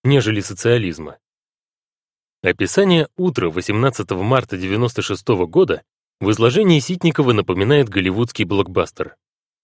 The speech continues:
Ситников заканчивает распечатывать шестьсот страниц исследования, садится в свой Nissan и из Солнцева,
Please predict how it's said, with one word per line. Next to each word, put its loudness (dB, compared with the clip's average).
Ситников -4
заканчивает 0
распечатывать 0
шестьсот 0
страниц 0
исследования, -2
садится 0
в -6
свой 0
Nissan 0
и 4
из -4
Солнцева, 2